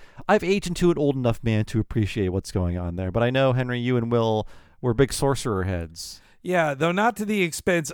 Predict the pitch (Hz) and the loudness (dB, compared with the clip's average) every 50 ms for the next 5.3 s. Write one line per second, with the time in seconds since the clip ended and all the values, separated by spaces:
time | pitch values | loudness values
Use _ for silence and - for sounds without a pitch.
0 | _ 165 165 170 170 156 135 135 147 147 147 131 123 131 113 104 120 - - - | _ 6 8 8 8 6 2 0 -2 -2 -2 -4 -6 -8 -8 -10 -12 -10 -8 -6
1 | 135 123 117 113 107 104 107 113 117 120 120 117 127 127 135 - - - 202 214 | -4 -4 -4 -4 -4 -6 -6 -6 -6 -6 -6 -6 -6 -6 -6 -4 -2 0 2 2
2 | 233 220 208 208 196 170 160 160 135 127 160 165 165 165 156 151 143 170 190 208 | 2 2 2 2 2 2 -2 -6 -4 0 2 2 2 2 0 -2 4 6 4 4
3 | 196 - - 196 185 180 170 156 151 147 123 151 156 156 147 147 151 151 147 143 | 4 2 0 0 2 2 2 0 0 -2 2 2 2 2 2 -2 -2 -2 -2 -2
4 | - 147 139 135 143 143 143 135 - 139 139 135 123 127 120 123 127 123 120 113 | -2 0 2 4 6 6 4 2 0 -2 -2 -2 -2 -2 -4 -2 -2 -2 -2 -2
5 | 107 104 98 104 170 147 | -4 -4 -6 -8 -10 -10